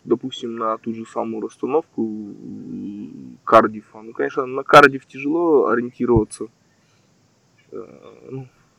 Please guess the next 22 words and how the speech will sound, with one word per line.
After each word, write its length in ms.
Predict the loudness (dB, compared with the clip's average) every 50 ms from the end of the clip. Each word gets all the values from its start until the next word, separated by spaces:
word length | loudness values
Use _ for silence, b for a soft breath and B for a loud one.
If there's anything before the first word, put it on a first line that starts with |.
| _ _ _ _ _ _ _ 0
в 40 | 4
плане 420 | 6 6 6 6 2 -4 -10 -12
самой. 420 | -8 -4 -2 -2 -2 -4 -10 -16 -16
Но 140 | -14 -12 -12
это 220 | -4 0 2 2
всё-таки 420 | 2 2 -2 -4 -4 _ _ -6 -6
это 500 | -2 4 6 8 10 10 10 10 8 6
больше 960 | 4 0 -8 -14 -2 4 8 8 8 8 6 0 0 -2 -2 0 0 0 -2 -4 _
к 80 | -16 -2
Фёрги. 460 | 6 10 10 10 10 8 0 -8 -10 _ _ _ _ _ _ _ _ _ _ _ _ _ _ _ _ _ _ _ _ _ _ _ _ -10
И 80 | -2
самое 360 | 4 8 8 8 8 6 2
же 120 | 0 0 2
забавное, 500 | 4 6 10 12 12 12 10 8 6 6
да, 220 | 8 8 8 8
из 60 | 8
всей 180 | 4 2 2 2
этой 160 | 2 0 -4
картины, 420 | -4 -4 -4 -4 -2 0 0 0 2
то, 100 | 0 -2
что, 400 | -6 -2 -2 0 0 0 -4 -6 _ _ _ _ _ _ _ _ _ _ _ _ _ _ _
э, 40 | -18